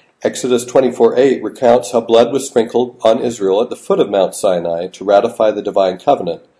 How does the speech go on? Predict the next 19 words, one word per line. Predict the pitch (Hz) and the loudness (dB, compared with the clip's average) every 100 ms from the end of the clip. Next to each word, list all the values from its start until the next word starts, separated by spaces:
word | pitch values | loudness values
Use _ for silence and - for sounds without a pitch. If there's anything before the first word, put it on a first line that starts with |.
| _ - | _ -4
thus | 92 - | -4 -2
making | 98 90 98 | -6 -6 -6
it | 92 117 | -4 2
binding. | 117 101 82 78 78 _ _ _ _ _ _ 113 | 2 2 -6 -14 -16 _ _ _ _ _ _ -8
In | 120 | -6
contrast | - 156 165 123 110 - | 4 4 4 2 0 0
to | 117 | -4
this | 104 - | -4 -4
lesser | 104 123 - | -2 -2 -2
sprinkling | 123 - 104 - 101 104 | -10 -4 -4 -4 -4 0
on | 104 - | -2 0
all | 120 151 | 2 4
the | 131 | 2
people, | - 85 - 85 - _ _ _ _ | -8 -12 -8 -8 -8 _ _ _ _
an | 120 | 0
additional | 127 151 190 - 107 | 2 2 -2 -4 -6
sprinkling | - - 98 104 101 | -6 -6 -8 -6 -6
of | 95 98 | -6 -2
blood | 95 87 90 | 0 0 -4